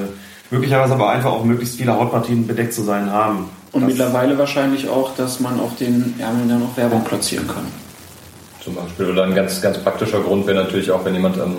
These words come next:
Speaker 3: am Arm festhält, was ja durchaus vorkommt im Bereich des Haltens, dann sieht man's natürlich einfacher, gerade als Schiedsrichter, wenn sich das Trikot dehnt,
Speaker 2: Mhm.
Speaker 3: als wenn der einen einfach nur am, am, äh, Arm packt. Ne? Also das ist natürlich nicht so leicht zu sehen, wie wenn sich das Trikot wirklich über die Länge zieht.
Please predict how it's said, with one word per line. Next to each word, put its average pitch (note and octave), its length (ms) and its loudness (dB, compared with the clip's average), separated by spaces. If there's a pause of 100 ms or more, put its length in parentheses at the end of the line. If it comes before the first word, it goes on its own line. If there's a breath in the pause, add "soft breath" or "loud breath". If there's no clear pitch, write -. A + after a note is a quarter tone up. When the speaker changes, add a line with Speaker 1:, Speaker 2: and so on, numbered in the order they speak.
Speaker 3:
am E2+ 160 -4
Arm F#2+ 260 2
festhält, F2 800 0
was G2 160 0
ja G2+ 80 0
durchaus G2 300 0
vorkommt F#2 500 -2
im F2+ 320 -4
Bereich F2+ 240 -2
des E2+ 180 -8
Haltens, F#2 400 0
dann F#2 180 -2
sieht G2 220 -6
man's G2 160 0
natürlich F#2+ 300 -2
einfacher, G2 480 2
gerade F#2 240 2
als E2+ 140 -2
Schiedsrichter, - 380 -4
wenn F2+ 120 -2
sich - 100 -6
das - 160 -2
Trikot G2 280 0
dehnt, F3+ 460 0
Speaker 2:
Mhm. C#3 280 2
Speaker 3:
als F3 120 -4
wenn F#2+ 200 2
der F2+ 300 2
einen F2+ 140 0
einfach F#2 200 0
nur F2+ 160 2
am, E2+ 200 0
am, E2+ 240 -2
äh, E2+ 40 0
Arm E2 480 0
packt. - 320 -4 (160)
Ne? E2+ 80 -6 (120)
Also E2+ 160 -4
das E2+ 140 -4
ist - 60 -6
natürlich F2 320 -4
nicht F2 120 -2
so F2+ 100 -4
leicht F2 200 2
zu F2+ 80 -2
sehen, F2+ 220 2
wie F2 80 2
wenn E2+ 120 4
sich E2+ 120 2
das F2 160 -2
Trikot - 240 -2
wirklich - 240 -4
über - 100 -4
die - 80 0
Länge E2+ 280 2
zieht. - 180 -8